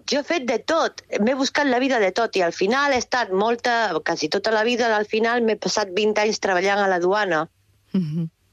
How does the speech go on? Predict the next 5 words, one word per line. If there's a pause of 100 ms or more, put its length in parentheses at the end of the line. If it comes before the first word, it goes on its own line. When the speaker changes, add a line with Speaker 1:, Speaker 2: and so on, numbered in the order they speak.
Speaker 1:
A
transports,
a
transports. (260)
He,